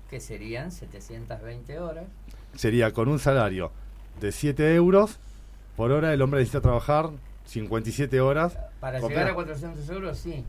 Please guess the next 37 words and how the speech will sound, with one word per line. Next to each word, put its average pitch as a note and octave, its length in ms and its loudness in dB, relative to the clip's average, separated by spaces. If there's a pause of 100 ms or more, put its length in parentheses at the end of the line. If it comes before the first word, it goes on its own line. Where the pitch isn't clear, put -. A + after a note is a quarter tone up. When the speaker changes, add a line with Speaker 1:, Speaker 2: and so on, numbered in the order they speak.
(120)
Speaker 1:
Pero B2+ 240 -4
bueno, D#3+ 260 -4
habría D#3+ 300 -2
que D#3 120 -6
ver. A#2+ 200 -4
Son F3 220 -8
setecientas F3 640 -6
veinte E3+ 300 -6
horas F3 180 -4
por F3 180 -6
mes G#3+ 320 -8
y C#3 60 -10
el C#3+ 100 -8
señor E3+ 380 -10
gana G#3+ 340 -6 (420)
mil E3 240 -6
cien E3+ 200 -8
euros. A#2 420 -6
Speaker 2:
Mil A#2+ 180 2
ciento A2+ 300 2
veinte F#2 260 -2
euros. D2+ 280 -6 (100)
Speaker 1:
Mil D3 160 -10
ciento D#3+ 300 -6
veinte. D3+ 240 -6
Hagamos G3+ 280 -6
números A2 400 -10 (120)
más A2 160 -14
o - 40 -16
menos A2 240 -12
redondos. B2 600 -12
Once C3+ 320 -10
dividido A#2+ 420 -10
siete. E3+ 480 -10 (480)
Más D#3 320 -6
o D3 80 -8
menos D3 480 -8